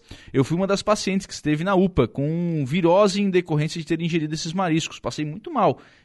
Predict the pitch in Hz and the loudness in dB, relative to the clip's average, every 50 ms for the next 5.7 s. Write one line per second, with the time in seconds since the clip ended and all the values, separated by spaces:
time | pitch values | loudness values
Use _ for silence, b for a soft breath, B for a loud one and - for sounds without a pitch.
0 | b - 135 139 139 127 139 151 - 226 202 165 165 175 170 135 - - 131 127 | b -2 0 0 0 0 -2 -2 -2 -4 -4 -2 -2 -4 -4 -6 -6 -6 -8 -6
1 | - 135 131 135 120 - 139 147 147 131 131 156 - - 156 135 139 151 160 165 | -6 -6 -6 -6 -6 -4 -2 -2 -2 -2 -4 -6 -4 -4 -4 -2 -2 0 0 0
2 | 156 156 151 143 147 165 - - 151 151 170 175 185 - - - b b b b | 0 -2 -2 -4 -4 -6 -6 -6 -4 -2 -2 -2 -2 -4 -4 -8 b b b b
3 | b b b - 147 156 165 165 165 165 160 160 160 151 143 - 185 190 175 - | b b b -4 -2 -2 0 0 0 0 0 0 0 -2 0 0 0 0 0 0
4 | - 156 175 - - 175 180 170 180 156 - 151 160 165 175 170 175 165 165 170 | -4 -4 -6 -6 -6 -6 -6 -6 -6 -6 -6 -6 -2 0 2 2 2 2 2 2
5 | 156 160 151 165 170 190 196 214 196 170 151 120 117 | 2 4 4 4 4 4 2 2 2 4 4 4 2